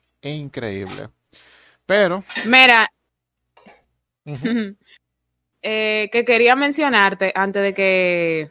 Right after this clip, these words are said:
Speaker 2: de que se me olvidara, que
Speaker 1: Ujú.
Speaker 2: eso que tú mencionaste de la vulnerabilidad, eh, en lo que tiene que ver con lo virtual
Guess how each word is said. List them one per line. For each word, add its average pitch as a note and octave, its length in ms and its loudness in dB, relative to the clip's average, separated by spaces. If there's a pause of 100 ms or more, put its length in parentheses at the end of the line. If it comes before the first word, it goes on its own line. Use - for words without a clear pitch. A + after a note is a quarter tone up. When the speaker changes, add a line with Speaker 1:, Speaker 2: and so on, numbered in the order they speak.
Speaker 2:
de F3 180 -2
que F3 80 0
se F#3 120 -8
me F3 120 -4
olvidara, E3+ 640 -2 (100)
que F#3+ 220 6
Speaker 1:
Ujú. - 20 4
Speaker 2:
eso A#3 160 4
que B3 100 4
tú B3 100 -8
mencionaste G#3+ 720 2
de F#3 120 2
la F3 520 4
vulnerabilidad, F#3 1120 0 (180)
eh, D#3+ 300 -4
en D#3+ 120 -10
lo D#3+ 80 -10
que D#3+ 100 -8
tiene E3+ 240 -6
que F#3+ 80 -4
ver F#3 160 -2
con F#3+ 160 -6
lo F#3+ 80 -2
virtual E3+ 480 -4